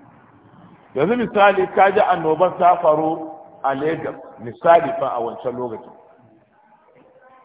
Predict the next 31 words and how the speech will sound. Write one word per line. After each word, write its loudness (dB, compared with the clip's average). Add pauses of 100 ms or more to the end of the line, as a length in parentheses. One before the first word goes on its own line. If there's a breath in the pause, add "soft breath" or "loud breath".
(400)
Sai 2 (580)
kana 4
zaune 4
a 4
Borno 2
babu 2
cutar -2
a -2
Borno -6
sai -6
ka -4
je -4
Lagos -2
sai -6
ka -6
ɗiba, -2 (600)
sai -6
ka -2
mutu -6
to -6
baka -2
da -6
ladan -2
mai -10 (640)
shahada -4
don -8
kai -6
ba -8
kai -8
fahim -8
kusu -12